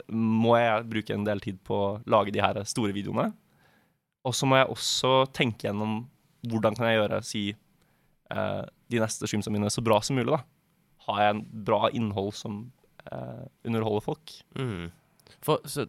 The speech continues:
Speaker 2: kan du ta oss litt gjennom sånn, den prosessen som er fra idé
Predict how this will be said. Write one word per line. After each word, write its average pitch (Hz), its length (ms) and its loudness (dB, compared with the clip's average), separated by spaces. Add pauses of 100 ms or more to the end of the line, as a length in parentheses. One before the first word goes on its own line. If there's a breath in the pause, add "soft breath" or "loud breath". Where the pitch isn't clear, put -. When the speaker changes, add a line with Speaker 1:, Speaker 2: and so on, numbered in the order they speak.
(120)
Speaker 2:
kan 131 140 -4
du 135 60 -4
ta - 160 0
oss - 140 0
litt 110 120 -4
gjennom 95 200 -2
sånn, 92 200 -8
den 87 220 -2
prosessen 101 460 -12
som 101 200 -6
er 95 280 -2 (460 loud breath)
fra 101 420 2
idé 104 500 0